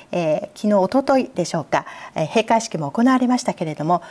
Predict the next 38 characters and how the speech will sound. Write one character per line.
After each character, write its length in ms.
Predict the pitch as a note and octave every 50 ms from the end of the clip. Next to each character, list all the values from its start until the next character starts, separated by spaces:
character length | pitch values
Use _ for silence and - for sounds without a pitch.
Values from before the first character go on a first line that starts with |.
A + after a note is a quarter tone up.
| - - -
来 220 | - G3+ A3 B3 C4
年 240 | B3 B3+ B3 A#3 A3
は 160 | A#3 - -
滋 260 | - - - G#3+ G#3+
賀 100 | D#4 G#4
県 280 | - - D#4+ A#3+ G3+ F3+
で 200 | G#3 A#3+ - -
行 240 | - D3+ - - D#3+
わ 160 | E3 E3 E3
れ 100 | D#3+ D#3+
る 120 | D#3+ G#3+ A3
と 100 | - B3
い 80 | G#3+
う 60 | A3 G#3+
こ 120 | - A#3
と 100 | - C#4+
が 200 | D4+ D4 - -
決 120 | - - C#3+
ま 80 | C3
っ 20 | -
て 120 | - -
い 100 | C#3 C3+
ま 120 | C3 D3 -
す。 160 | - - - _ _ _ _ _ - - - - - - - - -
ま 100 | A3 G#3+
た、 200 | A3 A3 G#3+ G#3+
全 260 | G#3 C#4 E4 G4+ G4
国 280 | - D#4+ - - G#3+ F#3
豊 240 | G3+ C4 B3+ G4 F#4+
か 120 | - B3
な 180 | F#3+ D#3+ D3 D3+
海 160 | D#3+ F3+ G#3
づ 140 | - C#4 C4
く 100 | - C#4+
り 140 | C4+ C4+ C4
大 200 | D4 C#4+ C#4+ C4+
会 280 | - - F3+ E3 E3
は 180 | E3 F3 -